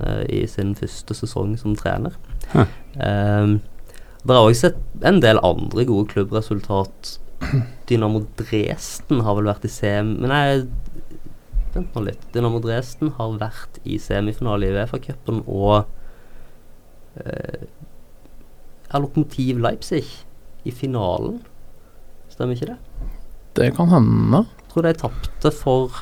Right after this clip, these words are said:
Speaker 1: eh, for Ajax i nitten åttisju eller noe sånt. Marco van Basten skal gjennom.
Speaker 3: Vi må da også da gå ut ifra at disse laga, de,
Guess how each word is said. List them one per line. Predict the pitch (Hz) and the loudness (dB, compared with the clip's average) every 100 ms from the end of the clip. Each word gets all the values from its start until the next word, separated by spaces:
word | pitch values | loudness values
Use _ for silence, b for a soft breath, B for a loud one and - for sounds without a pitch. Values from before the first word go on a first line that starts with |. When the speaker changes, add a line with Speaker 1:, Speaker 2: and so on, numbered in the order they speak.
| - - | -10 0
Speaker 1:
eh, | 120 113 104 - - - - - | 2 4 2 0 -2 -4 -4 -6
for | - 120 - 104 | -4 0 4 6
Ajax | 117 117 - - - | 4 0 -6 -8 -2
i | 110 113 | 0 2
nitten | 107 95 113 | 2 0 -2
åttisju | 107 117 - 110 139 | 0 -2 -2 -4 -2
eller | 135 | 0
noe | 123 120 | 0 0
sånt. | - - - - b b b - | -2 -6 -8 -12 b b b -4
Marco | 107 113 | -2 0
van | 120 110 | 0 0
Basten | 110 - 123 | -2 -4 -6
skal | 123 120 | -2 0
gjennom. | 113 113 131 135 - | 0 0 -2 -6 4
Speaker 3:
Vi | 151 | 10
må | 143 | 12
da | 170 | 12
også | 131 | 12
da | 131 | 12
gå | 127 | 12
ut | 117 | 10
ifra | 127 117 | 10 8
at | - 120 | 10 8
disse | 117 - | 6 8
laga, | 117 98 101 120 | 10 10 12 12
de, | 113 113 | 12 12